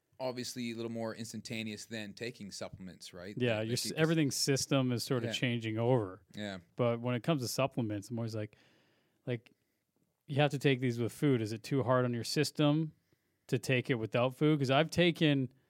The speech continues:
Speaker 2: I've taken, like, uh, mineral drops I've put in my water before I've gone into the sauna, like, without going to the sauna just
Speaker 1: Oh,
Speaker 2: to
Speaker 1: yeah, yeah, we
Speaker 2: hydrate, and
Speaker 1: talked
Speaker 2: I
Speaker 1: about that.
Speaker 2: felt sick as fuck. And I was like, "Holy
Speaker 1: With putting,
Speaker 2: crap."
Speaker 1: putting them in?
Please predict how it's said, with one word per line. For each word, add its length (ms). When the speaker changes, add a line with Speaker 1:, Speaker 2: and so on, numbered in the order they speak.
Speaker 2:
I've 160
taken, 640
like, 340
uh, 460
mineral 420
drops 380
I've 100
put 200
in 80
my 120
water 320
before 260
I've 100
gone 220
into 140
the 100
sauna, 560
like, 160
without 340
going 280
to 60
the 40
sauna 340
just 160
Speaker 1:
Oh, 40
Speaker 2:
to 60
Speaker 1:
yeah, 180
yeah, 120
we 0
Speaker 2:
hydrate, 320
and 100
Speaker 1:
talked 60
Speaker 2:
I 80
Speaker 1:
about 120
that. 0
Speaker 2:
felt 280
sick 640
as 160
fuck. 380
And 100
I 40
was 120
like, 180
"Holy 480
Speaker 1:
With 220
putting, 220
Speaker 2:
crap." 160
Speaker 1:
putting 180
them 120
in? 200